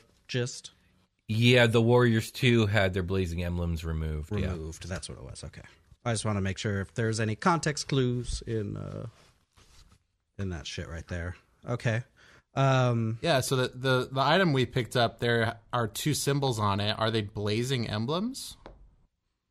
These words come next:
Speaker 3: 'Cause the
Speaker 2: Um,
Speaker 3: blazing seems like the, the key word here, right? Like,
Speaker 2: Yeah, I would say so. Uh, they don't look particularly on fire. They just look like two symbols. One's blue and one's red.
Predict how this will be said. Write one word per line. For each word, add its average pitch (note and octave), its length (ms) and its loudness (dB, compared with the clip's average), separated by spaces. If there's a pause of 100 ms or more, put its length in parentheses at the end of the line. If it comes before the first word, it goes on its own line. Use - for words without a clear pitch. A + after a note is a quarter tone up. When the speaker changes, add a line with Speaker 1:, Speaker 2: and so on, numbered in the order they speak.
(480)
Speaker 3:
'Cause A2 140 0
the A#2+ 80 0
Speaker 2:
Um, C3 60 -2
Speaker 3:
blazing A#2 380 0
seems A2+ 240 -2
like A2 180 -2
the, G#2 100 -4 (160)
the G#2 80 -6
key G#2+ 320 -4
word G2+ 300 -2
here, F#2+ 280 -6
right? G2 380 -4
Like, F#2+ 340 -10 (1300)
Speaker 2:
Yeah, G3 340 6
I A3+ 40 6
would A3+ 140 0
say D3 180 2
so. A2+ 560 4
Uh, A2+ 140 2
they D3+ 140 6
don't F#3 220 2
look D3 160 2
particularly B2 500 0
on G2 120 2
fire. G#2 340 2
They F#2+ 120 -2
just G#2 200 -4
look G2+ 200 -4
like F#2 320 -2
two F#2 500 -4
symbols. F2 440 -2
One's F2+ 220 -2
blue F2 200 -4
and E2+ 80 -2
one's E2 200 -4
red. D#2 320 -4